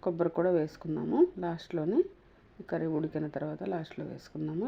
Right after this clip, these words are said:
మూత పెట్టి అలా ఉడికించేద్దాం ఇప్పుడు. చూడండి, మన కర్రీ అయితే చక్కగా ఉడికిపోతుంది. ఒక రెండు స్పూన్లు అంత ఎండు కొబ్బరి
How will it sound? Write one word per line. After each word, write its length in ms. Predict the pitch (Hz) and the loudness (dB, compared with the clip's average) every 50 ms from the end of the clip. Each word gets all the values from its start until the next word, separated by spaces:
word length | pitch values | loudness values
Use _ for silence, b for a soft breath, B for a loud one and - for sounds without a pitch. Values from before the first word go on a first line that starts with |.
| 285 | 0
మూత 220 | 262 233 208 202 202 202 - | 2 2 2 2 0 -2 -4
పెట్టి 160 | 190 180 - 240 | -4 -2 0 2
అలా 140 | 226 196 | 4 4
ఉడికించేద్దాం 800 | 175 165 160 160 156 - 156 151 147 - 147 143 143 139 147 151 | 4 4 2 0 0 0 -2 -2 -2 -4 -8 -8 -6 -6 -6 -6
ఇప్పుడు. 200 | 147 147 - - - - - B B B B B B B B B B B - | -6 -8 -10 -14 -14 -14 -18 B B B B B B B B B B B -20
చూడండి, 360 | - - 226 208 208 214 208 | -4 -2 0 0 2 2 2
మన 80 | 196 190 | 2 0
కర్రీ 320 | 190 - 185 180 180 185 | 0 0 2 4 4 4
అయితే 220 | 180 175 175 - 180 - 180 | 4 4 2 -2 -4 -4 -4
చక్కగా 260 | 175 - 175 175 170 | -2 0 2 4 4
ఉడికిపోతుంది. 680 | 170 170 170 175 - - 180 175 - - 175 185 226 302 381 381 - - - - b b b b b b b b b b b b b - - _ - - - - | 4 4 2 -2 0 -2 -2 -2 0 2 2 4 6 4 4 2 -2 -10 -20 -20 b b b b b b b b b b b b b -20 -20 _ -20 -20 -16 -16
ఒక 260 | - - - - - 220 | -16 -16 -10 0 2 2
రెండు 240 | 214 202 190 190 | 4 4 4 2
స్పూన్లు 340 | 185 - - 196 190 180 175 | 0 0 0 4 6 6 8
అంత 160 | 175 175 175 | 8 6 4
ఎండు 160 | 185 185 180 185 | 4 2 2 4
కొబ్బరి 260 | 185 180 180 180 | 2 2 2 2